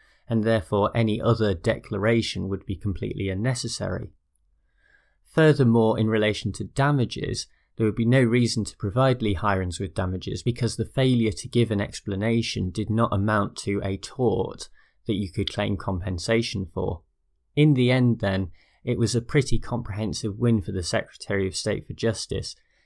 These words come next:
despite the fact that they had made those admissions in relation to the failure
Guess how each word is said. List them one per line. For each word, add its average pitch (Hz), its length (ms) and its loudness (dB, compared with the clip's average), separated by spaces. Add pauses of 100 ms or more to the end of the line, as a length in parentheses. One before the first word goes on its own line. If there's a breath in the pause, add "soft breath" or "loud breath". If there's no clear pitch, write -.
despite - 440 0
the 110 60 -4
fact - 260 -2
that 107 140 -8
they 107 100 0
had - 220 -6
made 113 280 0
those 101 240 -2
admissions 107 600 -2
in 95 140 -2
relation 101 680 0
to 107 320 -2
the 98 180 -4
failure 107 640 2